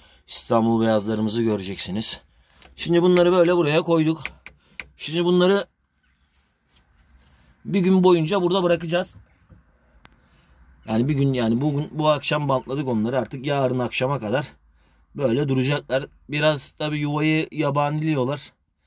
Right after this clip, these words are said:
Yuva biraz şey geliyor onlara, ters geliyor. Ee, yem çok az bir şey vereceğiz. Çünkü bunları dışarı alıştırmamız lazım.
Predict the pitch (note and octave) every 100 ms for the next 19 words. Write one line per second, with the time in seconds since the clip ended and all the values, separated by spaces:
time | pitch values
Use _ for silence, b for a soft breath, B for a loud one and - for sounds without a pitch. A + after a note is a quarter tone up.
0 | _ _ A#2 C3+ C3+ C#3 C3+ - D3+ C#3
1 | B2+ A#2 A2 G#2+ A2 C3+ C#3 - A#2+ G#2
2 | A#2 C#3+ - _ b b b b b b
3 | A2+ A#2 A2+ A2+ A2+ A2+ A2+ A2+ C#3 D#3+
4 | E3 E3 _ _ _ G3+ F3+ E3+ D#3 D3+
5 | E3+ E3 D3+ C3+ C#3+ E3+ - - _ _
6 | B B B - - C#3 C3 E3 D3+ D3+
7 | D3+ D3 D3+ D#3 D#3 - D3 D3 D3+ C#3
8 | B2+ A#2 D#3